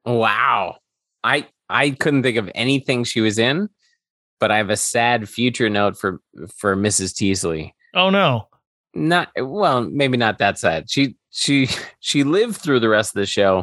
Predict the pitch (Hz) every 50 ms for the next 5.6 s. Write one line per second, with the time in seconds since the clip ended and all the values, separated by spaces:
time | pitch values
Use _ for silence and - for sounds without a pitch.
0 | - - 131 95 98 110 110 117 104 95 - - 131 117 - - 123 123 117 107
1 | 107 98 101 _ _ _ _ _ _ _ _ - - 123 131 151 165 160 156 147
2 | 127 123 127 131 143 147 _ _ _ _ _ _ _ _ _ _ _ _ _ _
3 | _ _ _ - - 98 107 107 101 101 98 98 98 98 98 95 92 95 92 85
4 | 76 - - - 82 - 92 90 90 87 78 85 85 85 87 90 92 - - -
5 | - 107 113 120 113 98 85 82 82 85 85 92